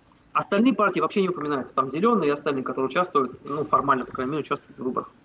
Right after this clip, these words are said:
Вот. Резко сократилось число партий, которые, собственно, м, предоставлены, представлены в эфире федеральных телеканалов. Партия пенсионеров вышла еди-, один раз вообще на Р Н Т В. Э, «Большая четверка» и «Новые люди»,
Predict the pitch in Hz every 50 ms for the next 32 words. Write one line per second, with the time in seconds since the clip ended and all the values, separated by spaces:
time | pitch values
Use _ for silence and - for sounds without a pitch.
0 | - - - - - - - - - 139 147 151 131 - 175 233 269 - 240 -
1 | 190 180 185 185 247 247 233 - - - 202 190 - 196 196 180 180 - - -
2 | 139 - 156 156 151 139 - 180 180 - - 160 151 147 135 - 139 143 143 135
3 | - 156 147 156 - - 180 175 156 147 147 135 - - 156 - - 196 190 180
4 | 165 151 143 - - - - 127 139 160 - - 165 - - 214 190 180 - 151
5 | 165 160 180 175 160 135 - 143 139 - 139 139 135 135 139 - - _ _ _
6 | _ - - _ _ _ _ _ _ _ - - - 202 208 190 208 185 208 196
7 | 196 214 214 214 190 185 196 190 - 185 175 180 160 170 185 - 170 156 180 208
8 | 185 185 165 - 151 165 160 - - 160 139 135 143 147 151 156 165 - 185 147
9 | 135 143 165 170 - - _ _ _ _ _ _ _ _ _ _ _ _ _ _
10 | _ _ _ _ _ _ _ _ _ - - - - - _ _ _ _ _ -
11 | 156 156 156 147 - - - _ _ _ _ _ _ _ _ _ _ - - -
12 | - _ - - - - - 190 190 - - 214 185 180 - - 214 233 262 -
13 | - 180 - - 190 190 208 196 180 175 170 185 185 135 131